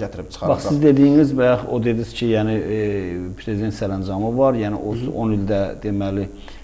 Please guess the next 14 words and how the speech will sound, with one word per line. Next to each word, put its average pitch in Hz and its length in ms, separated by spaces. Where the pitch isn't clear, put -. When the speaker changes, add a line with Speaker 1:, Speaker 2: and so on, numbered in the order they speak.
Speaker 2:
gənclər 104 360
strategiyası 95 680
ilə 92 200
bağlı. 123 340
Eyni 123 180
zamanda 117 340
bu 117 60
tərəfdən 113 400
də 104 80
bildirirsiniz 104 560
ki, 147 160
yəni 101 220
təbii 110 320
ki, 98 140